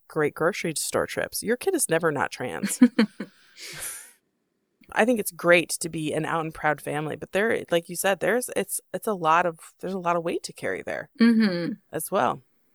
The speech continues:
Speaker 1: That I would imagine that unless they've lived it, they wouldn't understand what it's like.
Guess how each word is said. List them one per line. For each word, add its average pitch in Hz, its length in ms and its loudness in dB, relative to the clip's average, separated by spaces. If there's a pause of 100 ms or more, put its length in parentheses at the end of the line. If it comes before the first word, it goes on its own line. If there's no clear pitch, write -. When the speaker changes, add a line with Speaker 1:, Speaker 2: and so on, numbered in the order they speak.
(180)
Speaker 1:
That 165 180 -2 (1200)
I 185 120 6
would 175 100 6
imagine 175 560 2
that 151 300 4 (1040)
unless 165 360 0
they've 208 300 -2
lived 208 220 -2
it, - 140 2
they 143 100 2
wouldn't 160 260 2
understand 147 540 0
what 135 100 -6
it's - 180 -6
like. - 300 -4